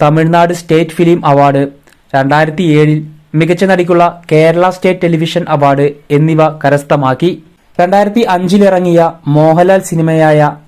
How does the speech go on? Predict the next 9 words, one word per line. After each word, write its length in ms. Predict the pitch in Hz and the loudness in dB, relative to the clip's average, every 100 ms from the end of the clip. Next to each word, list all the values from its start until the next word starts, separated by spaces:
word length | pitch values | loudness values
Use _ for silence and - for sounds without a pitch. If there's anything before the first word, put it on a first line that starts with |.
| - | -4
തന്മാത്രയിൽ 760 | 147 151 156 170 170 170 165 165 | -2 0 2 0 0 0 0 0
അഭിനയിച്ച് 540 | 135 151 147 147 143 143 - | 0 2 0 0 -4 -6 -6
മീര 320 | 139 147 151 | -2 2 2
മലയാളത്തിലേക്ക് 920 | 160 143 139 147 160 151 160 147 151 139 - | 2 0 2 2 0 -2 -2 -2 -2 -8 -6
കടന്നുവന്നു. 680 | 131 135 156 127 135 170 - _ _ _ _ 143 | -4 0 0 0 -2 -4 -8 _ _ _ _ -2
രണ്ടായിരത്തി 420 | 156 170 175 202 | 0 0 0 0
അഞ്ചിൽ 440 | 185 170 175 - - - 151 | 0 0 -2 -2 -8 -4 -2
വിശാൽ 280 | 156 190 190 165 | 0 -2 -2 0
അഗർവാളിനെ 640 | 170 160 165 165 165 165 | 0 0 0 0 -2 -4